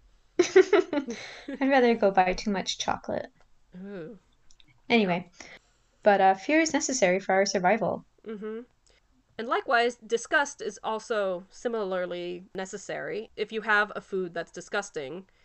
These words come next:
Speaker 2: that, you know, may poison you.
Speaker 1: There's also, like, an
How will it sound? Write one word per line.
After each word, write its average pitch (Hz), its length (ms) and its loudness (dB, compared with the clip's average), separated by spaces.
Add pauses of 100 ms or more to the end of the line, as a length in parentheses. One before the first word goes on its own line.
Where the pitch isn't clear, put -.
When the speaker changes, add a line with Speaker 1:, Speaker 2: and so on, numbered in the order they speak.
(360)
Speaker 2:
that, 151 280 -4 (320)
you 190 140 -10
know, 135 200 -8
may 156 160 -10
poison 185 440 -10
you. - 260 -16 (1040)
Speaker 1:
There's 294 100 0
also, 370 240 4
like, 466 120 6
an 254 60 4